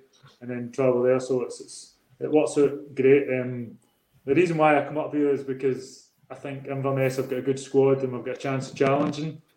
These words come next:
I didn't want to just go to a club and see out my career just playing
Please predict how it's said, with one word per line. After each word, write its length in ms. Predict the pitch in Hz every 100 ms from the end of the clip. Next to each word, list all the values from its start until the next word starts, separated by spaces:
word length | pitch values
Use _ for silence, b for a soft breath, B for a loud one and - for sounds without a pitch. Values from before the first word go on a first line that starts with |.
| _ _ _ _ 123
I 40 |
didn't 260 | 147 143 139
want 180 | 139
to 80 | 135
just 180 | 131 131
go 160 | 139 123
to 80 |
a 80 | 123
club 400 | - 131 131 -
and 420 | 127 113 110 110
see 220 | - 143 135
out 140 | 135
my 100 | 127
career 560 | - 127 127 127 123 120
just 200 | 120 -
playing 540 | - 127 131 131 127